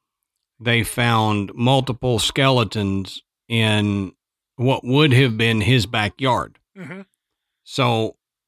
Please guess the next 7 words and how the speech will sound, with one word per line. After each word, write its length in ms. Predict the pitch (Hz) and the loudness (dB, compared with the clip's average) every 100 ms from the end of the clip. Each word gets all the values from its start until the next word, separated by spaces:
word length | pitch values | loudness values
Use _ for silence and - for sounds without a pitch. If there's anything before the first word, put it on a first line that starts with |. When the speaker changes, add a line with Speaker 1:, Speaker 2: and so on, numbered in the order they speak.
| _ | _
Speaker 1:
what 260 | 135 139 139 | -2 0 2
it 140 | 113 | 0
turned 280 | 139 143 123 | 0 0 2
out 260 | 135 151 110 | 2 0 -2
was 240 | 120 107 | -2 -2
his 300 | - 165 147 | 0 2 2
son-in-law 1040 | - - 170 196 143 110 104 95 85 104 | 0 0 0 2 2 2 0 0 -2 -8